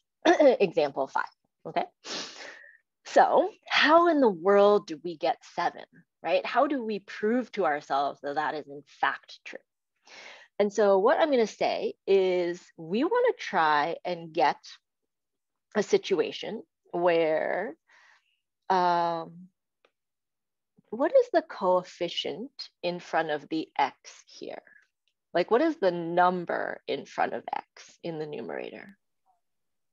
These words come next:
One, good. Okay, well, what is the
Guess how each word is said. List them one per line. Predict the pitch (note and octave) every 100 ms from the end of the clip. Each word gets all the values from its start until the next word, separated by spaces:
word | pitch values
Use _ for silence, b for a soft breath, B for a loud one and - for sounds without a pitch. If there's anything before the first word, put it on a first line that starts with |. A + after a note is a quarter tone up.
| _ _ _ _ _ _ _
One, | - D3+ F3 A2 - - _
good. | G3+ D#3+ - B B F#3
Okay, | G3 F#3 B -
well, | A3
what | C4 F4+
is | G4
the | D4